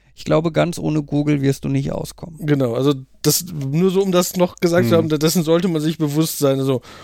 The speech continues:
Speaker 2: man
Speaker 3: Firephone.
Speaker 2: kann, mhm.
Speaker 3: Firephone, mein, glaub ich, hat gar kein Google.
Speaker 1: Hm, ja, kann auch nix anderes, aber
Speaker 2: Äh, man kann ge-, auch, man kann auch einige Android-Geräte, andere Android-Geräte
Speaker 3: Ja.
Speaker 2: dazu kriegen, kein Google zu haben, nur die nutzen sich halt einfach schrecklich, wenn du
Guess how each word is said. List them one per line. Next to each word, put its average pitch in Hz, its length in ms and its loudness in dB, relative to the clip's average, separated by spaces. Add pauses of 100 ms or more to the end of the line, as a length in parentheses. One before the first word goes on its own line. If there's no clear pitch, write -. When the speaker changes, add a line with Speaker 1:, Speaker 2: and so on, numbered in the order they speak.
(140)
Speaker 2:
man 143 140 4
Speaker 3:
Firephone. 160 460 2 (200)
Speaker 2:
kann, 135 100 -4
mhm. 202 160 0 (220)
Speaker 3:
Firephone, 95 640 -8
mein, 101 160 -12
glaub 101 180 -10
ich, - 120 -20
hat 98 140 -10
gar 104 180 -8
kein 101 180 -6
Google. 98 320 -8 (1900)
Speaker 1:
Hm, 147 360 -6
ja, 143 200 2
kann - 220 -2
auch 139 160 -2
nix - 160 -4
anderes, 143 400 0
aber 147 260 2
Speaker 2:
Äh, 127 120 -2
man 135 280 2
kann 262 240 2
ge-, 240 160 0
auch, - 300 -2
man 151 200 -2
kann 180 200 0
auch 175 320 -2
einige 160 440 0
Android-Geräte, 175 840 2
andere 196 320 2
Android-Geräte 156 520 0
Speaker 3:
Ja. 143 80 2
Speaker 2:
dazu 143 220 -2
kriegen, 147 420 0
kein 151 280 0
Google 151 240 0
zu 151 160 0
haben, 143 220 0
nur 135 160 0
die 135 140 -2
nutzen 151 320 0
sich 139 120 0
halt 143 160 2
einfach 131 280 0
schrecklich, 175 460 0
wenn 135 140 0
du 131 200 0